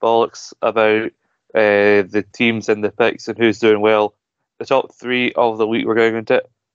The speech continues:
I think it's fair to say, Ryan, it's a slow, steady week to start us off. You know, we got a pay-per-view next Saturday, and then two weeks later, we got another pay-per-view, then it's right on a few more weeks until WrestleMania, so, so it's slow for now, I,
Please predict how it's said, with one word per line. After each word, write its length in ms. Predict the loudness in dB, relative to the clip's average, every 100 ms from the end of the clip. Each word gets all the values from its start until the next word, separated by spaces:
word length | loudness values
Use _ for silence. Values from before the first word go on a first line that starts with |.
| _ -2
I 40 |
think 140 | 0
it's 120 | 2 0
fair 120 | -2
to 60 |
say, 460 | 0 0 0 0 -2
Ryan, 420 | 0 0 0 -4 -14 _ _ _ _ _ _
it's 100 | -10
a 40 |
slow, 460 | -8 0 4 4 2
steady 640 | -4 0 2 2 2 0
week 300 | 0 -2 -2
to 120 | -4
start 300 | -2 0 0
us 160 | -2 -2
off. 240 | 0 -2 -4
You 60 |
know, 120 | -4 -2
we 80 |
got 220 | 0 0 -2 _ _ _
a 60 | -6
pay-per-view 500 | -2 0 0 0 0
next 400 | -2 -4 -6 -2
Saturday, 680 | 0 0 0 2 2 2 -2 _ _ -6
and 100 | -4
then 100 | 2
two 120 | 2
weeks 160 | 2 0
later, 300 | 0 0 0
we 80 | -2
got 80 |
another 220 | -2 -2 -2
pay-per-view, 320 | 0 2 2
then 200 | 2 0
it's 240 | -8 _
right 240 | -2 -2 -6 _ -4
on 180 | -4 -2
a 40 |
few 220 | -4 -4
more 200 | 0 0
weeks 260 | 0 -2 -6
until 260 | -4 0
WrestleMania, 720 | 0 -2 -4 -6 -4 -2 -4 -2
so, 320 | -2 -2 -8 _ _ _ _ _ _ _ -20
so 220 | -4 -2
it's 160 | 0 -2
slow 340 | -2 2 2
for 200 | 2 -2
now, 360 | 0 2 2 2
I, 200 | 0